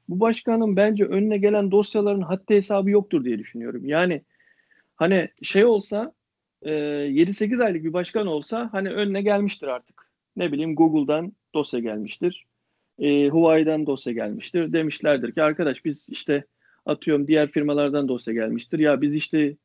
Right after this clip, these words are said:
e, kazanmamız lazım. Bu adamları engelliyorsunuz ama bu adamlar bizden malzeme alıyordu falan gibi. İşte en azından bize yine faydası vardı tarzında, e, bir dosyalar gelme-, gelmesi hemen olacağını zannetmiyorum yani. Hani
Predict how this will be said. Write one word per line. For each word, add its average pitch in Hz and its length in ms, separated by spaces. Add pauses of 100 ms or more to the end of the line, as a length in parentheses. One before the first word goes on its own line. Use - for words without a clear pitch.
(560)
e, 135 220
kazanmamız 170 600
lazım. 196 340
Bu 165 100
adamları 165 400
engelliyorsunuz 180 580
ama 214 180
bu 165 80
adamlar 170 340
bizden 170 260
malzeme 170 400
alıyordu 175 520 (480)
falan 185 320
gibi. 160 360 (180)
İşte - 260
en 165 140
azından 175 440
bize 165 120
yine 185 220
faydası 175 400
vardı 151 360
tarzında, 165 600 (500)
e, 160 120 (680)
bir 180 160
dosyalar 214 380
gelme-, 214 400
gelmesi 220 600
hemen 220 260
olacağını 220 400
zannetmiyorum 202 760
yani. 131 240
Hani 156 320